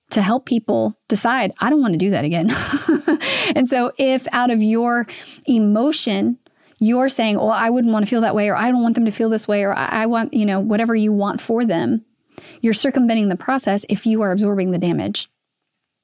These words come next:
Or sometimes it's not even consequences. Sometimes it's just over caretaking. You know, it's doing things for other people that they can absolutely do for themselves.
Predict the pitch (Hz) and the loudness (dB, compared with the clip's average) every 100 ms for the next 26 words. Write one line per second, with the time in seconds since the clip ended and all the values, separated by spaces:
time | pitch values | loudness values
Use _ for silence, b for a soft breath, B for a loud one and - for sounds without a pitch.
0 | _ _ _ 240 220 285 330 262 262 240 | _ _ _ -2 2 2 2 0 0 0
1 | 233 226 202 196 233 254 240 202 202 190 | 0 0 0 0 0 0 -2 -2 -2 0
2 | 240 269 233 196 180 - 190 190 196 196 | 0 2 0 0 -2 0 0 -2 0 -2
3 | 196 196 - 208 202 208 214 202 - 233 | -2 -2 -2 -2 0 2 0 -2 0 2
4 | 254 220 220 214 202 208 202 185 214 208 | 2 0 0 0 0 0 0 0 0 0
5 | 190 185 202 202 196 - 196 196 196 196 | 0 0 0 0 0 0 0 0 0 -2
6 | 185 196 180 190 - - - | -2 0 0 0 -2 -2 -4